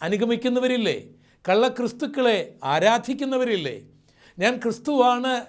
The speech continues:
എന്ന് പറഞ്ഞുകൊണ്ട് രംഗപ്രവേശനം ചെയ്യുന്നവരില്ലേ? അവരെ പലരെയും നമ്മൾ പത്രങ്ങളിലൂടെയും മറ്റ് മാധ്യമങ്ങളിലൂടെയും കണ്ടിട്ടില്ലേ? അപ്പോൾ ഇതൊക്കെ കാണുമ്പോൾ കർത്താവിൻ്റെ പുനരാഗമനം അടുത്തു,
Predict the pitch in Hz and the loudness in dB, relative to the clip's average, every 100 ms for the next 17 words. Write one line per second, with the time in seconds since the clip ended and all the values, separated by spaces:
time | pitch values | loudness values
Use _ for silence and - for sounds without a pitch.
0 | - 220 247 233 214 262 240 233 233 196 | -4 -2 0 0 0 -2 -2 0 4 2
1 | - - _ - 190 254 269 254 240 233 | 2 -10 _ -4 -4 -2 -4 0 2 2
2 | 233 240 226 - 170 226 320 311 269 160 | 0 -2 -4 -2 0 2 2 2 2 -2
3 | 110 101 - _ _ _ - 175 214 214 | -6 -14 -20 _ _ _ -2 2 4 2
4 | 214 196 240 262 262 220 - - _ - | 0 0 2 2 0 -2 -6 -18 _ -4
5 | 202 233 240 185 - - 170 156 247 269 | -2 2 2 2 -4 -10 -10 0 0 2
6 | 254 214 202 190 190 190 - _ 175 180 | 2 2 2 2 0 0 -10 _ -4 -4
7 | - _ 277 226 - - 156 156 196 330 | -8 _ 4 4 0 -12 -6 -4 -2 -4
8 | 311 269 226 196 185 180 165 156 - - | -2 0 0 0 0 0 -2 -6 -16 -20
9 | _ _ - 196 285 320 147 123 101 - | _ _ -2 0 2 2 0 -8 -12 -20
10 | - _ _ _ _ _ _ 160 202 190 | -20 _ _ _ _ _ _ 0 2 2
11 | 190 208 196 175 202 208 202 117 - _ | 0 -2 -2 -2 0 2 2 2 -6 _
12 | _ _ _ _ - 156 160 208 220 220 | _ _ _ _ -10 -4 2 2 2 -2
13 | 226 196 196 220 220 226 226 233 220 196 | -4 -4 0 2 2 0 -2 -2 -2 0
14 | 214 - | -2 0